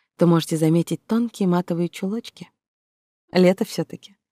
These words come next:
Рваные джинсы и шипованные берцы уже, наверное, сгнили на помойке.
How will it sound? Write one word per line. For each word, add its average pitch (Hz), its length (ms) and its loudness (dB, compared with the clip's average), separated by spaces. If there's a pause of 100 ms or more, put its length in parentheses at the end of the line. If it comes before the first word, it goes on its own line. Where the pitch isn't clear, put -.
(440)
Рваные 285 400 8
джинсы 269 440 6
и 220 40 6
шипованные 220 520 4
берцы 214 400 4
уже, 175 220 2
наверное, 185 480 4
сгнили 160 440 4
на 156 140 4
помойке. 151 600 2